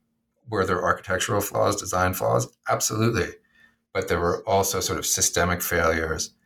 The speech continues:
at the level of government, at, at the level of culture, and sort of even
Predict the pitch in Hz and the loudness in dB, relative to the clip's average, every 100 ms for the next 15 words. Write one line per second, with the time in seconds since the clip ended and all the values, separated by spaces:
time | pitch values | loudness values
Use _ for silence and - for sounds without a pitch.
0 | _ _ _ _ _ _ - - 78 78 | _ _ _ _ _ _ -6 -2 2 2
1 | 78 - - 101 92 85 80 76 - - | 0 -8 -2 0 2 0 0 -2 -2 -2
2 | - - - - - 82 80 78 78 71 | -2 -6 -8 -6 -4 -2 0 0 0 -2
3 | - - 90 - 80 78 78 80 - 80 | -2 0 2 2 2 2 0 0 0 0
4 | - 98 82 78 | 2 2 2 -2